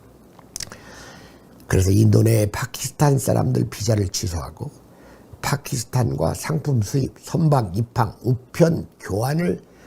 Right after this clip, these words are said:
금지하고 제재에 나섰고, 아, 그런데 이 파키스탄에서는 연관성을 부인하면서,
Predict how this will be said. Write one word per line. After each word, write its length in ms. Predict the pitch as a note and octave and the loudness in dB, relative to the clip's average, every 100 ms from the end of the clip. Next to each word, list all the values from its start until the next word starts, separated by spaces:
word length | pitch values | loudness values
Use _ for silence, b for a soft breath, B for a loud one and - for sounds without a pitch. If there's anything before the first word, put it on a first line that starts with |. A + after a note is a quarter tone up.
| B B B | B B B
금지하고 800 | - G2+ F#2 F2 D#2+ - E2 G2+ - | 2 4 4 0 -6 -6 -6 -6 -8
제재에 360 | - G2 G#2 E2 | -2 0 0 0
나섰고, 580 | - - - - - - - - _ - B B B B B B _ - | -4 -8 -12 -14 -14 -14 -18 -20 _ -20 B B B B B B _ -2
아, 180 | - A#2 | 2 2
그런데 320 | D#3 F#3 G#3 | 2 2 2
이 60 | A3 | 0
파키스탄에서는 1400 | - E3 - - - - - B2 C#3 - - G3+ A#3 A3 | -2 -8 -10 -4 0 2 2 0 0 0 0 -2 -2 -2
연관성을 580 | A2 A#2 A#2+ A#2 F#3+ F#3+ | 0 2 0 -2 -4 -4
부인하면서, 800 | - B2+ D#3+ D#2+ C#2+ C#2 G2+ E3 | -4 -4 -2 -4 -8 -12 -12 -12